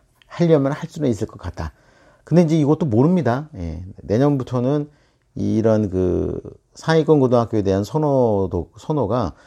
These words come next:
맹목적으로 높아질 겁니다. 예, 우리 부모님들이 그런 실수를 하시는 경우가 되게 많습니다. 맹목적으로, 어, 감각적으로만 이해를 해서, 어, 이제 문제를 풀어보려는, 음, 자,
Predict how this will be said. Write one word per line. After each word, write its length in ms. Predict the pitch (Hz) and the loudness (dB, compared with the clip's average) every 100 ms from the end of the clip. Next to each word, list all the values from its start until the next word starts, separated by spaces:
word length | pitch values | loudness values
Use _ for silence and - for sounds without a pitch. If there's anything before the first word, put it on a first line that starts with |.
| _ _ | _ _
맹목적으로 560 | - 147 180 - 175 147 | 0 4 4 4 0 0
높아질 360 | 101 147 135 | -2 -2 -4
겁니다. 380 | - 76 76 80 _ _ _ _ | -6 -10 -12 -16 _ _ _ _
예, 140 | 76 73 _ _ _ - | -18 -18 _ _ _ -8
우리 120 | 110 | -6
부모님들이 520 | 120 131 127 113 120 | -2 0 0 2 2
그런 340 | 123 135 131 | 4 4 4
실수를 360 | 117 - - 131 | 2 -4 -2 -2
하시는 240 | 104 104 | -2 -6
경우가 200 | 92 82 | -10 -10
되게 160 | 78 82 | -10 -10
많습니다. 500 | 80 69 - 71 82 - _ - - _ | -10 -10 -14 -16 -16 -20 _ -20 -20 _
맹목적으로, 1200 | 87 113 151 151 127 156 127 - - 143 147 147 - | -2 4 4 4 4 2 2 -8 -6 4 6 4 0
어, 140 | 90 - | -10 -8
감각적으로만 880 | 98 123 139 - 135 120 117 113 | -6 -4 -4 -2 -2 0 -2 -4
이해를 340 | 98 101 101 107 | -2 -2 -4 -6
해서, 380 | 117 123 151 160 _ _ _ _ | -8 -8 -8 -10 _ _ _ _
어, 380 | - - - - | -12 -10 -12 -12
이제 300 | 95 90 80 76 | -10 -6 -6 -6
문제를 440 | 80 107 107 98 | -4 0 2 2
풀어보려는, 680 | 92 - 147 117 85 76 69 - _ _ _ _ _ _ - - | 0 0 2 2 0 -4 -6 -12 _ _ _ _ _ _ -20 -14
음, 260 | 107 - - - | -14 -14 -16 -18
자, 220 | - - | -18 -20